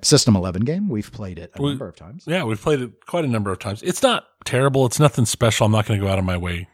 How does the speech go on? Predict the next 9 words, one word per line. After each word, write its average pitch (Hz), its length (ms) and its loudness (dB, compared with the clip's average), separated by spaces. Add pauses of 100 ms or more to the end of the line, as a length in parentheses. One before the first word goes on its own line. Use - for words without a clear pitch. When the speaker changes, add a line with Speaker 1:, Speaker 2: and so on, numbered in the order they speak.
(160)
Speaker 2:
to 90 320 -10 (680)
play 90 240 -6
it. 82 140 -12 (200)
It's 92 260 -6
one 101 140 2
of 98 60 0
those 92 180 -2
games 90 280 -4
that - 260 -12